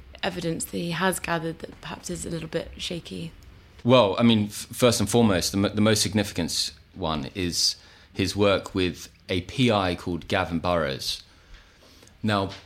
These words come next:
Speaker 2: he was, Burrows was hired by Johnson for five thousand pounds a month to help him compile evidence, and that's finding other P Is who are willing to talk and essentially doing P I work, you know,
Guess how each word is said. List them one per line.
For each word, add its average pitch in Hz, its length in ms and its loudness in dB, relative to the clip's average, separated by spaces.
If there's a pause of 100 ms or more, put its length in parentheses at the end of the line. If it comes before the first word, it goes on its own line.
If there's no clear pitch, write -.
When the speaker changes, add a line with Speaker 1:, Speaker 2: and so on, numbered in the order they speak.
(200)
Speaker 2:
he 123 220 2
was, 117 200 4
Burrows 127 600 4
was 113 100 -4
hired 104 480 2
by 98 140 2
Johnson 95 540 0
for - 120 -4
five 98 300 0
thousand 90 320 0
pounds 90 340 -2
a 87 40 -2
month 82 580 -2 (440)
to 98 120 0
help 98 240 2
him 92 140 0
compile 92 440 0
evidence, 76 520 -2
and 92 80 -2
that's - 440 -2 (340)
finding 92 360 2
other 107 220 2
P 104 180 -2
Is 98 260 2
who 98 120 0
are 90 40 0
willing 90 260 2
to - 100 -6
talk 113 460 0 (1200)
and 101 680 2 (300)
essentially 101 400 0
doing 87 520 2 (140)
P 101 180 0
I 87 160 2
work, 82 380 0
you 85 60 0
know, 80 140 -2